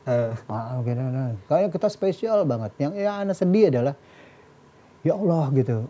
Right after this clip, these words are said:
Speaker 2: "Kok bisa ya," gitu ya. Kita memperlakukan istri, memperlakukan anak, menzolimi istri, menzolimi, sama dengan kita menja-, eh, apa, ke, ke yang lain. Kenapa?
Speaker 1: Hmm.
Speaker 2: Ana bilang gitu. Kan kita kadang-kadang, Afwan ya, kita mohon maaf ya untuk seluruh,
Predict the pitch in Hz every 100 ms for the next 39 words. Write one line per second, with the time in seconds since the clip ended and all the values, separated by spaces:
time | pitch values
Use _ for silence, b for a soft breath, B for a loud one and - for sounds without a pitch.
0 | - - 98 - 147 180 - 160 175 127
1 | 127 117 110 104 - - b b b -
2 | 139 175 165 147 143 139 - 143 147 123
3 | - 165 170 139 123 123 120 127 - 120
4 | 127 151 156 - 135 120 127 123 127 127
5 | 135 131 117 156 131 123 - B B -
6 | 165 175 165 143 135 156 151 123 123 135
7 | 135 131 - 139 156 175 - - 143 143
8 | 147 135 143 151 143 120 117 - _ -
9 | 160 220 190 190 - 131 127 123 120 110
10 | 113 - 208 214 240 214 190 185 185 233
11 | 233 B B B B B B 131 220 190
12 | 131 131 185 127 - - _ - - -
13 | 123 127 147 151 135 123 117 - 120 117
14 | 113 110 110